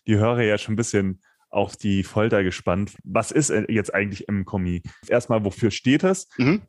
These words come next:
Speaker 1: Und was ist denn euer Angebot?
Speaker 2: Also, äh, Mcomi ist ja tatsächlich kein, kein, kein willkürlich gewählter Name, sondern Mcomi ist eigentlich die Abkürzung für Emergency Communicator,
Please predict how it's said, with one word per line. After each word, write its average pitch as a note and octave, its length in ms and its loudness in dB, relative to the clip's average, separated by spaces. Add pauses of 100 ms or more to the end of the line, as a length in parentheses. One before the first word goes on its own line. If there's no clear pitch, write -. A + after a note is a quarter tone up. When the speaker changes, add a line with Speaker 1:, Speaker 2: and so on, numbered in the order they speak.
Speaker 1:
Und B2+ 400 0
was A#2+ 260 0
ist C#3+ 160 -4
denn A#2+ 280 0
euer - 260 0
Angebot? F#2 420 -6 (160)
Speaker 2:
Also, B2 360 2
äh, B2 180 2 (120)
Mcomi G#3 400 0
ist F#3+ 100 2
ja D#3 80 2
tatsächlich D#3+ 500 -2
kein, D3 320 0
kein, B2+ 260 -4
kein B2 300 -4
willkürlich F#3+ 480 -2
gewählter E3+ 340 0
Name, F3 300 0
sondern C3 420 0
Mcomi D#3+ 400 -4
ist C#3 140 -4
eigentlich B2+ 220 0
die - 120 -4
Abkürzung - 520 -2
für A2+ 280 2
Emergency D3 520 0
Communicator, F#3+ 800 0